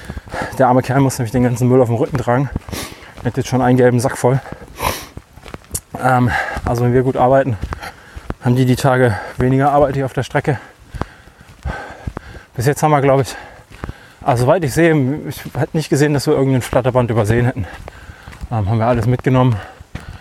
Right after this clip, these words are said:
Alter, wer soll denn da rankommen? Also hier ist irgendwie so ein Baumstamm. Keine Ahnung, ist irgendwie so in zwei Meter Höhe. Ich werde das mal versuchen abzureißen.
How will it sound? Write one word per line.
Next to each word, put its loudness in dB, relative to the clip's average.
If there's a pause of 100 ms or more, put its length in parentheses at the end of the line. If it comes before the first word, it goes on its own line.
(560)
Alter, 4
wer 2
soll 2
denn 2
da 2
rankommen? 2 (1300)
Also -4
hier 2
ist -2
irgendwie 0
so 2
ein 2
Baumstamm. 2 (1300)
Keine -2
Ahnung, 2
ist -8
irgendwie 0
so -2
in -4
zwei 0
Meter 2
Höhe. 4
Ich -4
werde 4
das 2
mal 2
versuchen 4
abzureißen. -2